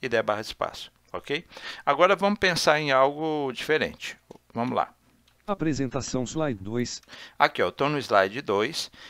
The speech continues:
Speaker 1: eu vou sair da forma de apresentação, vou dar ESC.
Speaker 2: Setembro Verde.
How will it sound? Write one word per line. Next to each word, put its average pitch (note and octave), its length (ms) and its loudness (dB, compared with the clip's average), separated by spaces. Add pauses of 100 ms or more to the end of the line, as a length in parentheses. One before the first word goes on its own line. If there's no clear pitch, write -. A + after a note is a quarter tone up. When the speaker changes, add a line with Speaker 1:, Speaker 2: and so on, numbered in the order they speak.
Speaker 1:
eu A2 160 0
vou A2 140 -2
sair A2 320 0
da D3+ 120 2
forma A2 280 0
de G2 80 -2
apresentação, G2 720 -4
vou C#3+ 100 -6
dar F#2 160 4
ESC. G2+ 420 -4 (200)
Speaker 2:
Setembro D3 600 -4
Verde. B2 440 -2